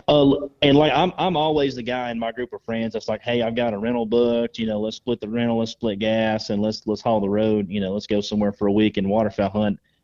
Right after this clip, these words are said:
But just crossing the border with, you know, guns and ammo, that's always been, and I know it's probably easier, you know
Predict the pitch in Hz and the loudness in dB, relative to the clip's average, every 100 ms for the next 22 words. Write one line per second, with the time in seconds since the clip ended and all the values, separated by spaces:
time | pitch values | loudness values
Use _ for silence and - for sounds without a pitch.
0 | _ - 131 110 135 - - - 143 156 | _ 0 2 4 0 -2 -10 0 2 4
1 | 131 107 127 131 127 117 107 _ _ _ | 2 4 4 6 6 4 2 _ _ _
2 | - 110 101 107 120 113 104 113 117 113 | -4 -2 -2 0 0 0 0 0 2 2
3 | 110 - 104 104 101 104 107 139 190 185 | 0 0 0 0 -2 -2 0 2 2 4
4 | 156 135 - 135 117 110 117 107 104 101 | 4 2 0 -4 -4 -4 -4 -4 -6 -8
5 | _ _ _ 113 98 90 95 | _ _ _ -8 -6 -6 -12